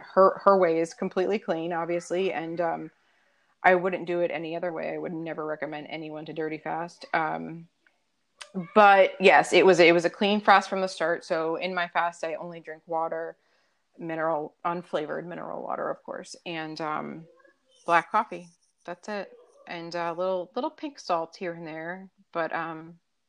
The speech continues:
not too much. I, I needed it a lot at first, but, um,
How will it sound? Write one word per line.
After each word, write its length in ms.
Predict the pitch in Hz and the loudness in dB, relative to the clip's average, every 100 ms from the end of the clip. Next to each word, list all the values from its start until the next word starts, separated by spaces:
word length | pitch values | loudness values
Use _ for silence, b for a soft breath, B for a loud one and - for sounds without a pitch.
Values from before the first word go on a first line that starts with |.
| _ _ _ | _ _ _
not 180 | 320 359 | -6 -4
too 120 | 240 | -6
much. 400 | 160 156 - - - | -4 -6 -8 -12 0
I, 120 | 185 - | 2 2
I 60 | 208 | 0
needed 300 | 277 320 269 | 0 2 2
it 240 | 220 - | 2 -2
a 80 | 185 | -2
lot 240 | 175 170 - | 4 4 2
at 140 | - | -4
first, 380 | - - - _ | -8 -8 -16 _
but, 240 | 175 160 - | -6 -4 -6
um, 300 | 165 151 | -6 -8